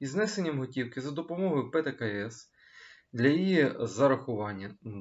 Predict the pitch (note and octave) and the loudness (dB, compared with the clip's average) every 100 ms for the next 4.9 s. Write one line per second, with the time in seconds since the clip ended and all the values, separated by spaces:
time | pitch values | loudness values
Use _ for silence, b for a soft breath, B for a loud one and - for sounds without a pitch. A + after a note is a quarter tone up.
0 | F2+ A2+ C3 C3 A2 - - G#2+ G2 - | -8 -2 4 4 2 -4 -10 -8 -8 -10
1 | A2 A2 A#2 A2+ A#2 A2+ - E3 F#3 F3+ | -10 -8 -6 -4 -4 -6 -4 0 0 -2
2 | A2 A#2+ E3+ D#3+ A2 G#2+ - D3+ D3+ B2+ | -6 -4 -4 -4 -6 -8 -8 -6 -4 -4
3 | C3 C3+ B2 G#2 G2+ D#3 E3 D#3 C3 G2 | -2 -2 -2 -4 -6 -6 -6 -8 -10 -12
4 | - A#2+ A#2+ A#2+ B2 B2+ C3+ - | -8 -6 -6 -6 -8 -6 -8 -10